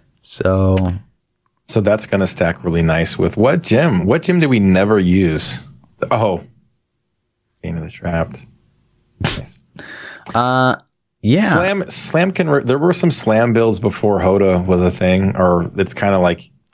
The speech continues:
Speaker 1: It's an option.
Speaker 2: slightly under it,
Speaker 1: Yeah.
Speaker 2: you know. So, you know, that's cool. Like, maybe you could do some, some Lod, you know, Fjord Cutter builds, I guess.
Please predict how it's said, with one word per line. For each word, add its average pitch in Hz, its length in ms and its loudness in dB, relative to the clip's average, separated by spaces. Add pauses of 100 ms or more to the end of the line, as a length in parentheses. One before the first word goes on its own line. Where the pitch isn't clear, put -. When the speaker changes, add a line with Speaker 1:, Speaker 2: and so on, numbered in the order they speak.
(260)
Speaker 1:
It's 123 160 0
an - 80 0
option. 101 420 0
Speaker 2:
slightly 107 640 0
under 98 380 2
it, 110 240 0
Speaker 1:
Yeah. 98 160 2
Speaker 2:
you 110 40 0
know. 107 260 0 (640)
So, 101 500 2 (160)
you 139 120 0
know, 139 120 2
that's 143 220 -2
cool. 127 480 2 (120)
Like, 95 120 -4
maybe 98 220 4
you 104 40 4
could 98 160 -2
do 98 140 2
some, 92 420 0
some 92 240 0
Lod, 87 340 2
you 92 140 -6 (800)
know, 87 300 -2
Fjord 87 360 -2
Cutter 87 360 -2
builds, 82 640 -6 (260)
I 98 60 -2
guess. - 200 -4